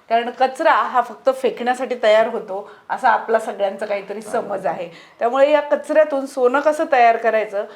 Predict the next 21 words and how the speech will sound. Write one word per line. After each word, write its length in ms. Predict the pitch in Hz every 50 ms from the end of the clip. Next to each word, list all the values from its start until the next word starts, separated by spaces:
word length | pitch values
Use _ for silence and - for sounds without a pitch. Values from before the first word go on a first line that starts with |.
| - _ _ -
याची 260 | 220 226 233 247 262 220
हिंट 300 | - 254 262 277 294 285
जी 220 | 302 247 247 294
आहे 340 | 269 240 233 233 220 226 254 247 - - - _ _ -
ती 200 | 240 240 233 226
आज 300 | - 190 202 202 202 - - 196 208
श्रेया 380 | 208 - 226 214 208 226 240 247
यांनी 280 | 233 220 220 226 233
दिलेली 440 | 214 202 220 208 214 208 208 208 208
आहे. 340 | 190 185 185 - - - - _ -
श्रेया, 360 | - 302 320 339 302 254 262
पण 420 | 277 - - - - 262 262 277 285 -
आपण 440 | - 208 220 226 247 254 269 269 277 - - 214 214
ज्या 100 | 226 214
पद्धतीनं 580 | 226 240 220 - 247 247 240 262 247 233 226
बघतो 340 | 208 208 202 208 - 185 185
की 80 | 185 202
आपली 560 | 185 - - 180 180 - _ - 240 233 240
इकॉनॉमी 680 | 240 - 220 208 - - 220 220 220 220 240 254 269
जरी, 400 | 262 254 247 233 247 247 226 - -
अ, 40 | -